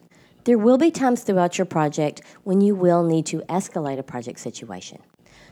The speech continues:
To be clear, what I mean by escalating is sending up information to someone higher up than you, a project stakeholder,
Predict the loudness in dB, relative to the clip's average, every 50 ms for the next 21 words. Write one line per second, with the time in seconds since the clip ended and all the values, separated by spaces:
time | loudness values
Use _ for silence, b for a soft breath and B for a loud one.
0 | B B -4 -2 2 2 2 2 2 0 2 4 4 4 2 2 -2 -6 -10 _
1 | _ _ _ _ B B B B B B B -2 0 0 2 2 0 0 0 0
2 | 0 0 0 0 0 -2 -4 -4 -6 -6 -6 -6 -6 -8 -10 -8 -6 -4 -2 0
3 | 2 2 2 2 0 0 -2 -6 B B B B B _ -2 2 2 2 2 2
4 | -2 -6 -10 -14 -18 -20 -20 b b b b b b b b _ _ _ _ -20
5 | -16 -8 -2 0 0 2 2 2 2 0 0 -2 -2 -2 -2 -4 -8 -10 -4 -2
6 | -2 -2 0 -2 0 0 2 2 2 0 0 -2 -4 -6 -6 -6 -6 -6 -8 -12
7 | b b b _ -12 -6 -6 -6 -6 -4 -2 -2 0 0 0 2 2 2 2 2
8 | 2 0 -2 -4 b b b b b b b -10 -4 0 0 0 0 -2 -2 -2
9 | 0 -2 -2 -2 -2 0 2 2 2 2 2 0 0 0 -2 -2 -2 -4 -4 -6
10 | b b b b b -14 -10 -8 -2 -2 -2 0 0 -4 -6 -6 -8 -14 -8 -2
11 | -2 -2 -2 -2 -4 -2 0 0 2 2 0 0 0 0 0 -2 -2 -4